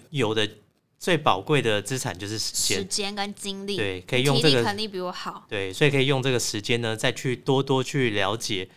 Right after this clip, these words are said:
Speaker 1: 各个领域，尤其是你现在推荐这个公链的市场，其实还没有饱和。
Speaker 2: 公链只是说，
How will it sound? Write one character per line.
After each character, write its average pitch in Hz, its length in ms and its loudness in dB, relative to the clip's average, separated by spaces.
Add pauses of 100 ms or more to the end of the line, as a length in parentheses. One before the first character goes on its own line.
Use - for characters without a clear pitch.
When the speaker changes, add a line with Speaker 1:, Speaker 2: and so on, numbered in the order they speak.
(140)
Speaker 1:
各 147 120 2
个 110 100 0
领 92 180 -6
域， 101 280 -4 (160)
尤 120 100 -2
其 113 160 -2
是 127 160 -2
你 101 160 -6
现 120 160 0
在 113 80 2
推 117 240 -4
荐 113 180 -2
这 110 80 -4
个 98 160 -2
公 123 300 -2
链 127 240 0
的 95 100 -6
市 104 220 -4
场， - 180 -8 (320)
其 - 160 -8
实 107 80 -6
还 104 120 -6
没 107 100 -4
有 110 80 0
饱 110 220 -4
和。 117 320 -10 (200)
Speaker 2:
公 320 200 2
链 320 160 0
只 208 80 -6
是 240 60 -4
说， 254 220 -4